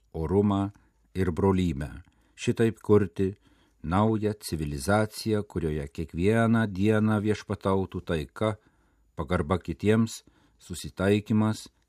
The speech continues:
ir dialogas. Kardinolas priminė Jėzaus kančią. Savo priešininkų apkaltintas ir nuteistas Jėzus jaučia tokį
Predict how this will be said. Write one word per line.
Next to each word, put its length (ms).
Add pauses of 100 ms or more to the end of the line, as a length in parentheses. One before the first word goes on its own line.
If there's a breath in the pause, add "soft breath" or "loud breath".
(180)
ir 200
dialogas. 1000 (560 loud breath)
Kardinolas 680
priminė 640 (120)
Jėzaus 680
kančią. 680 (600)
Savo 420
priešininkų 1000
apkaltintas 880
ir 80
nuteistas 800
Jėzus 560 (560 soft breath)
jaučia 420
tokį 560